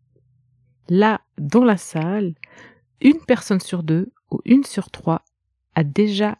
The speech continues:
médité. Est-ce que vous en aviez conscience ? Est-ce que vous savez que ces personnes-là méditent ? Alors si pour une pratique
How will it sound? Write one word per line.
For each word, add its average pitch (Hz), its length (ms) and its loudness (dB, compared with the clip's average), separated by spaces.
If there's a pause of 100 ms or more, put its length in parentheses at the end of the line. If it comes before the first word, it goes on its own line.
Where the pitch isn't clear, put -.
médité. 180 600 -2 (1400)
Est-ce 175 200 -2
que - 140 -2
vous 202 260 0
en 170 120 0
aviez 180 340 -4 (160)
conscience ? - 800 -2 (160)
Est-ce 170 200 -2
que 285 120 2
vous 226 160 0
savez 202 800 0 (560)
que 180 100 0
ces - 220 -2
personnes-là 202 640 -4 (220)
méditent ? 170 680 0 (2500)
Alors 190 140 2
si - 180 -6
pour 262 220 2
une 214 100 4
pratique - 480 -2